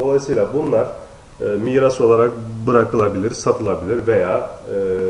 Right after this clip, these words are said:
başka birisine devredilebilir. Diğer topraklar, mülk top-, arazi hariç diğer topraklar devlete ait olan topraklardır. Has arazi, değerli araziler,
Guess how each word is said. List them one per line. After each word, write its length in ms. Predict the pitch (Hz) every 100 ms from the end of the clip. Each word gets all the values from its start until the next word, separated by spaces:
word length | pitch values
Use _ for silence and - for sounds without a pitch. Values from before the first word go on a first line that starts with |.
| 92 90 90 90 90 85 82 - - - -
başka 360 | 135 131 - 92
birisine 380 | 87 - 123 127
devredilebilir. 720 | 113 92 87 120 147 101 76 - - - - - 110
Diğer 340 | 185 247 139 -
topraklar, 480 | 107 98 90 95 90 113 147
mülk 420 | 208 208 - -
top-, 420 | 156 151 - -
arazi 420 | 139 143 139 147
hariç 320 | 113 92 82 85 -
diğer 460 | 196 139 95 - -
topraklar 680 | 117 101 90 - 143 143
devlete 400 | 131 127 120 117
ait 240 | 95 87 92
olan 240 | 131 143
topraklardır. 760 | 127 98 95 82 87 78 - - - - - -
Has 300 | 220 196 -
arazi, 460 | 120 101 90 151 165
değerli 440 | 175 160 156 165
araziler, 600 | 127 98 87 82 92 170